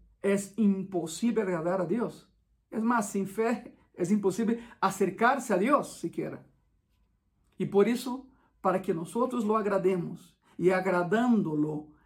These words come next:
Él nos colme de bendiciones, Él nos ha dado la fe. Todo proviene de Él, hermano, hermana, amigo y amiga. No entres en esta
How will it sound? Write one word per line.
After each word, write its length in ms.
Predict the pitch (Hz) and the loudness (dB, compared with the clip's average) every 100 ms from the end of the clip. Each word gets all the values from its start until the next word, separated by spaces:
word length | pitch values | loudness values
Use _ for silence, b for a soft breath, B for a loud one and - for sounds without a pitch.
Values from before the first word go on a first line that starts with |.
| b _ | b _
Él 200 | 196 208 | 4 6
nos 200 | 185 - | 0 -6
colme 440 | - 240 262 214 | -2 4 4 2
de 120 | 202 160 | 2 2
bendiciones, 920 | 180 170 190 - 233 196 185 202 - b _ | 2 0 -2 0 2 4 2 -2 -6 b _
Él 420 | 208 208 214 - _ | 6 6 4 -2 _
nos 200 | 180 156 | -4 -2
ha 120 | 185 | -2
dado 480 | 165 170 170 170 - 151 | 0 -2 0 -4 -6 -6
la 200 | 151 139 | -6 -6
fe. 420 | - 110 - - _ _ _ | -8 -10 -10 -14 _ _ _
Todo 640 | 240 233 196 196 240 - _ | 4 4 4 -2 -4 -6 _
proviene 480 | 190 175 180 196 185 | -2 2 2 2 0
de 340 | 156 156 165 | -2 -2 -2
Él, 260 | 165 147 - _ _ _ | -2 -6 -14 _ _ _
hermano, 480 | 156 151 170 185 185 | -8 -4 -2 -2 -4
hermana, 500 | 170 170 185 160 - | -4 -4 -4 -8 -12
amigo 340 | 156 151 180 175 | -6 -2 -2 -2
y 40 | |
amiga. 300 | 175 180 - _ _ _ _ _ _ _ _ _ _ - | -4 -6 -10 _ _ _ _ _ _ _ _ _ _ -2
No 120 | 180 | 0
entres 320 | 220 226 208 | 0 0 -2
en 120 | 208 | 0
esta 440 | 208 214 190 160 | 0 0 -2 -4